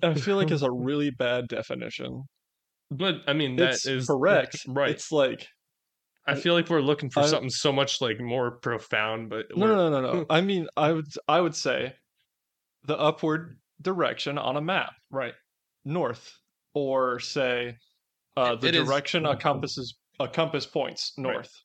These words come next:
Speaker 2: It is very specific what they're talking
Speaker 1: This,
Speaker 2: about.
Speaker 1: very
Speaker 2: Yeah.
Speaker 1: specifically, is, like, whatever the
Speaker 2: <laughs>
Speaker 1: sun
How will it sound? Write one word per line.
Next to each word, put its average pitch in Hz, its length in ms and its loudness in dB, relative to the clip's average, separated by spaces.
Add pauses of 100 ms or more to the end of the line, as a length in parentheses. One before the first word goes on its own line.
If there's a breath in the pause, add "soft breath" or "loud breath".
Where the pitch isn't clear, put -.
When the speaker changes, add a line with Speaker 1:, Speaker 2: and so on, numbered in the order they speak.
Speaker 2:
It 151 80 2
is 156 160 2
very 127 260 4
specific - 640 -8
what 107 220 -6
they're 98 80 -6
talking - 180 0
Speaker 1:
This, 202 200 -2
Speaker 2:
about. - 180 -10
Speaker 1:
very 180 120 2
Speaker 2:
Yeah. 185 40 2
Speaker 1:
specifically, 151 640 -2 (560)
is, 139 280 0
like, 139 300 0 (220 soft breath)
whatever 170 460 2
the 196 120 4
Speaker 2:
<laughs> - 20 0
Speaker 1:
sun 160 420 4